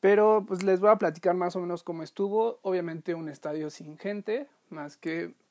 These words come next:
eh, los jugadores, cuerpo técnico, eh, no había ni baloneros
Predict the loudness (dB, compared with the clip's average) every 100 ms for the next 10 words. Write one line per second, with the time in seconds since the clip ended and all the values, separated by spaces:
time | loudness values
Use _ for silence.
0 | -16 -12 -12 -14 -18 _ _ _ -14 -14
1 | -10 -6 -2 -2 -2 -4 -10 -10 -10 -6
2 | -6 -6 -6 -4 -6 _ _ _ _ _
3 | _ _ _ _ _ -10 -8 -6 -6 -4
4 | 0 0 0 0 0 0 -2 -2 -2 0
5 | 0 -2